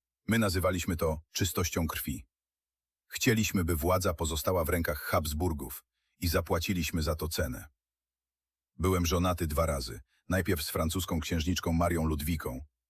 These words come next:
Bała się mnie i zmarła w wieku zaledwie dwudziestu sześciu lat. Potem z Marią Anną. I ten związek pozostał bezdzietny. Byłem bezpłodny.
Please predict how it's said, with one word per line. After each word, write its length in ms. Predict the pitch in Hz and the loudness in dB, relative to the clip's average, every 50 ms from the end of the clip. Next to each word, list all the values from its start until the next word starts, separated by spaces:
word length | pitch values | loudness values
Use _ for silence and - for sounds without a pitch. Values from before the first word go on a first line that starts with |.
| _ - | _ 0
Bała 320 | 78 95 92 90 85 85 | 2 2 4 2 2 0
się 160 | 76 - 78 | -2 -2 -2
mnie 300 | 76 76 76 80 82 80 | 0 2 2 2 2 2
i 60 | 78 | 0
zmarła 460 | 73 71 82 87 85 82 78 71 78 73 | 0 2 2 2 2 2 2 0 0 -2
w 60 | 67 | -2
wieku 240 | 71 82 78 - 82 | -2 -2 -2 0 0
zaledwie 380 | 80 85 78 82 78 73 82 | 0 2 2 2 0 0 -2
dwudziestu 460 | 73 73 85 80 78 87 - - 87 | -2 -2 -2 0 0 -2 -2 -2 -4
sześciu 360 | 82 - - - - - - 80 | -4 -2 -2 -2 -2 -2 -2 0
lat. 340 | 76 67 67 - - - _ _ _ _ _ _ _ | 0 -2 -2 -6 -10 -16 _ _ _ _ _ _ _
Potem 460 | - 113 101 - 78 69 67 65 67 - _ _ _ | 0 0 0 0 -2 -2 -2 -4 -6 -8 _ _ _
z 100 | - 82 | -2 0
Marią 380 | 95 95 92 92 90 85 82 - | 2 2 2 2 2 0 0 0
Anną. 440 | - 87 80 73 67 65 64 58 - - _ _ _ _ _ | 0 0 0 0 0 -2 -4 -6 -10 -14 _ _ _ _ _
I 120 | - 98 | -2 0
ten 180 | - 113 110 107 | 2 4 4 4
związek 400 | 85 82 98 92 87 85 87 - | 2 2 2 2 2 2 0 0
pozostał 440 | - 85 78 90 82 - 82 80 78 | 0 0 0 0 0 0 0 0 0
bezdzietny. 680 | 80 80 71 71 76 85 82 - - 78 - - - - _ _ _ - | 0 0 0 0 0 -2 -2 -2 -4 -10 -10 -10 -12 -18 _ _ _ 0
Byłem 280 | 90 92 95 87 85 | 2 2 4 4 4
bezpłodny. 640 | 78 85 87 - - 85 85 76 67 67 62 - | 2 2 0 -2 0 0 0 0 0 -2 -6 -6